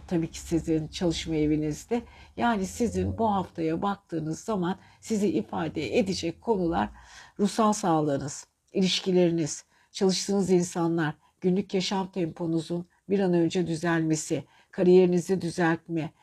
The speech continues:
yapacağınız insanlarda, e, iş yapacağınız insanlarla sürpriz konumlar, bu sürpriz konumlarda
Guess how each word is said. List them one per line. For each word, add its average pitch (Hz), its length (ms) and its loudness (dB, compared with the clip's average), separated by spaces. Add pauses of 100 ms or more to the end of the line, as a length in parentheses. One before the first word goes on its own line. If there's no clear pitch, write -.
(220)
yapacağınız 190 640 0
insanlarda, 165 880 0 (120)
e, 170 220 2
iş 185 320 -2
yapacağınız 160 560 -4
insanlarla 165 720 -2 (260)
sürpriz - 440 -4
konumlar, 170 580 0 (300)
bu 208 80 -2
sürpriz 202 440 -6
konumlarda 175 680 -2